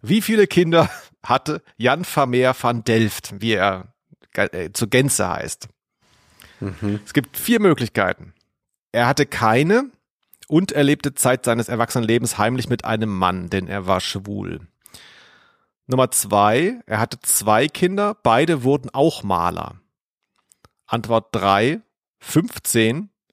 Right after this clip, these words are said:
Speaker 1: vier davon starben im Kindsalter. Antwort vier, circa fünfzig von angeblich zwanzig verschiedenen Frauen.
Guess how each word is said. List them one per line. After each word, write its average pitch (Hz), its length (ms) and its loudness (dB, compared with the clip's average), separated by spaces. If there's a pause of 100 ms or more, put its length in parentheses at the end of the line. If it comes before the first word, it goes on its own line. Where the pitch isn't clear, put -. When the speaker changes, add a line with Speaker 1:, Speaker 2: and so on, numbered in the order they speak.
Speaker 1:
vier 175 280 2
davon 147 280 0
starben 113 400 0
im 113 160 -8
Kindsalter. 87 840 -4 (880)
Antwort 120 420 0
vier, 165 480 -2 (140)
circa 131 340 2
fünfzig - 800 0
von 110 160 -2
angeblich 131 480 -2
zwanzig 131 440 -2
verschiedenen 113 500 -4
Frauen. 87 480 -4